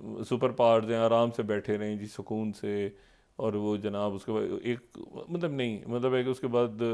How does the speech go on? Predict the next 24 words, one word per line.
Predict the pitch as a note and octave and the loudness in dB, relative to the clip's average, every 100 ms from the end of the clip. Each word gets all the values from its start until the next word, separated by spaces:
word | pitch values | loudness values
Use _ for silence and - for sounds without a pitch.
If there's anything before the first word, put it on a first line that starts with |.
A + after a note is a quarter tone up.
| A#2 A2+ | 0 -2
एक | C3 | -4
सुपर | A#2+ B2+ B2 | -4 -4 -4
पावर | A#2+ A#2 | 2 4
रह | A2+ A2 | 4 2
गई, | G#2 A2 A2 | 2 -2 -2
फिर | A2 | -4
उसके | G#2 - | -8 -8
बाद | G2+ G#2 G2 | -2 0 0
ये, | G#2 G#2+ G#2 G#2 | -2 -2 -2 -4
फिर | A2 | -8
वो, | G#2 - - | -10 -10 -8
मतलब | D#3 D#3 D#3 | -6 -4 -4
ये | D3 | -4
कि | D3+ | -4
वो | C3+ C3+ | -2 -2
बड़े | B2 B2+ B2+ A#2+ - | 2 4 4 2 -2
अब | |
ब्लॉक्स | G#2 G#2 A#2 A#2+ - | -8 0 0 0 -6
बन | A#2 A2 | -6 -4
रहे | A2+ | -4
हैं, | A2 A2 | -4 -4
बड़ी | G#2+ | -4
दुनिया | G#2+ G2+ G#2+ | -6 -6 -4
में | G#2+ | -4